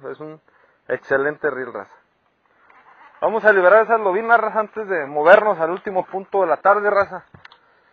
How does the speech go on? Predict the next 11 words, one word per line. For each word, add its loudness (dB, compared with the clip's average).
Espero 0
les -2
estén -6
sirviendo -2
nuestros -6
consejos. -6
Vamos -12
a -10
sacar -4
esas -6
lobinotas -4